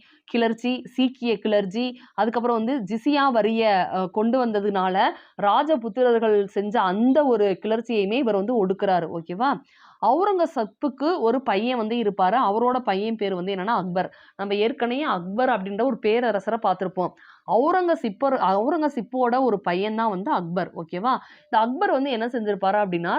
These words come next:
ராஜபுத்திரர்களோட சேர்ந்துக்கிட்டு அவுரங்கசீப்புக்கிட்டயே சண்டைக்கு வந்து வருவார். அப்பா கூடயே சண்டைக்கு வருவார். ஓகேவா? அக்-,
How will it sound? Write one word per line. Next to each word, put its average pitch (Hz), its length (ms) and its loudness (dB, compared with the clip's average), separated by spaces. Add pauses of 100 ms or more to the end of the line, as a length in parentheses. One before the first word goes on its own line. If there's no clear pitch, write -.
ராஜபுத்திரர்களோட 226 1120 2
சேர்ந்துக்கிட்டு 196 600 -2 (380)
அவுரங்கசீப்புக்கிட்டயே 277 840 0 (480)
சண்டைக்கு 247 360 0
வந்து 226 180 2
வருவார். 208 280 2
அப்பா 175 340 0
கூடயே 254 280 0
சண்டைக்கு 208 400 -6
வருவார். 185 220 0
ஓகேவா? 180 320 -2 (400)
அக்-, 190 240 -6